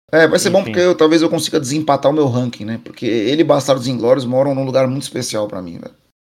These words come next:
Speaker 2: Mas aí, como é que você vai desempatar? Você já deu cinco pra Cães de Aluguel.
Speaker 1: Eu posso dar cinco pra todos.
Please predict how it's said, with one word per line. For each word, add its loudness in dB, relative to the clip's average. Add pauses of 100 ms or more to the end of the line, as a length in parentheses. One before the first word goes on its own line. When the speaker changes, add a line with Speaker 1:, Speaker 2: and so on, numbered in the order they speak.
(500)
Speaker 2:
Mas -2
aí, -4 (200)
como -8
é -4
que -20
você -10
vai -8
desempatar? -8
Você -14
já -6
deu -6
cinco -14
pra -6
Cães -8
de -2
Aluguel. -4 (1080)
Speaker 1:
Eu -6
posso -4
dar -2
cinco -6
pra -4
todos. -10